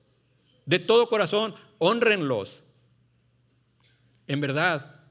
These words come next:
porque es para ustedes el beneficio. Y más importante,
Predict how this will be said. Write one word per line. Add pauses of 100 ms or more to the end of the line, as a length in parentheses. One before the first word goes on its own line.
(220)
porque
es
para
ustedes (1300)
el
beneficio. (1300)
Y
más
importante,